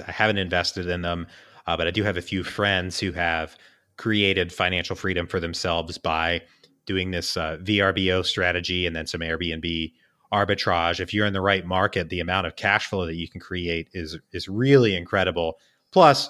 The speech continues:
you mentioned the, the memories you were able to create with the property. So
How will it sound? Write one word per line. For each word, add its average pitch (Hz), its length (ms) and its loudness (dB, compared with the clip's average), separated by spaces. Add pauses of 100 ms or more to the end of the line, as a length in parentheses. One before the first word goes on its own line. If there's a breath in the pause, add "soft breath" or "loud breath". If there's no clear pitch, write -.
you 110 120 2
mentioned 101 320 0
the, 82 240 -2
the 95 80 -2
memories 87 500 -2
you 85 240 -6 (100)
were 95 120 -2
able 85 180 -2
to 80 80 -6
create 80 320 -4
with 78 80 -8
the 80 80 -10
property. 80 460 -6
So 78 320 -6